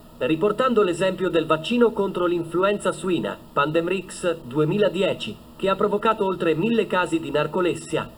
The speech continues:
una lesione cerebrale devastante, ed il Dengvaxia, il nuovo vaccino contro la dengue, che ha portato alla morte di diciannove bambini per un possibile effetto ade,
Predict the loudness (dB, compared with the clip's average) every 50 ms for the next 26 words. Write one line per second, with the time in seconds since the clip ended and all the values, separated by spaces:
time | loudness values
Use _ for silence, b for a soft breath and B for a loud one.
0 | -12 -4 0 0 2 2 2 0 0 0 2 2 4 4 2 0 -2 0 0 2
1 | 2 2 2 2 2 0 -2 0 0 0 -2 -2 0 -2 -2 -2 -2 -6 -10 -12
2 | -12 -12 -16 -20 -6 -4 -4 -2 -2 -4 -6 -6 -6 -8 -12 -16 -20 -20 -20 -20
3 | -20 -20 -20 -20 -20 -20 -20 -20 -20 -20 -20 -20 -18 -2 2 2 2 2 2 0
4 | -2 -2 -4 -6 -4 -2 -2 -2 -4 -6 -10 -16 -20 -14 -12 -10 -8 -2 0 2
5 | 2 4 2 2 0 -2 -2 0 2 2 2 2 0 -2 -2 0 0 2 4 2
6 | 2 2 2 0 0 -2 -4 -6 -6 -8 -10 -18 -20 -6 -2 0 0 0 0 -2
7 | -2 0 -2 0 2 2 2 2 2 2 0 0 0 -2 -4 -2 -2 -4 -6 -4
8 | -2 0 0 2 2 2 2 0 2 2 2 2 2 0 0 0 0 0 0 0
9 | -2 -2 -2 -2 -4 -6 -6 -4 -4 -4 -2 -2 0 2 2 2 0 -4 -6 -2
10 | -2 -4 -2 0 0 2 2 2 2 2 0 -4 -6 -6